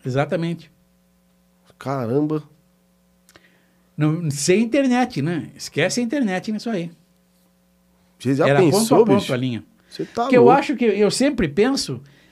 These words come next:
Speaker 1: que os jornais, ou seja, seja o que for, tinha que ter um plano C disso aí. Porque a hora que a internet falhar, der uma pane geral,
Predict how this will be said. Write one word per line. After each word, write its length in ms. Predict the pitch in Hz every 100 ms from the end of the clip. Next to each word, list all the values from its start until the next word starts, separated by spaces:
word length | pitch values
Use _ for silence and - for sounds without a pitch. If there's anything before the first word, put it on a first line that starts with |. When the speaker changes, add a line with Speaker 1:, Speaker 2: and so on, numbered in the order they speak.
| _ _ _ _ _
Speaker 1:
que 920 | 160 160 139 135 123 113 110 110 110 - - _ _
os 100 | 185 139
jornais, 400 | 139 139 190 190
ou 60 |
seja, 200 | 139 185 165 - -
seja 300 | - 180 170
o 40 |
que 100 | 135
for, 240 | 123 190 196
tinha 200 | 180 185
que 120 | 175
ter 760 | 156 190 196 196 180 156 127 123 _ _ _ _ _ _ _ _ _ _ _ _ _ _ _ _
um 80 | 160
plano 600 | 143 202 220 196 143 117
C 440 | - - 196 190 139 -
disso 220 | 113 -
aí. 220 | 110 104 _ _ _ _ _ _ _
Porque 200 | - 139
a 100 | 170 156
hora 200 | 190 190
que 100 | 160
a 40 |
internet 520 | 143 143 135 156 143
falhar, 500 | 135 123 117 151 160
der 180 | 117 135
uma 220 | 135 120
pane 360 | - - 160 135
geral, 600 | 113 113 151 196 135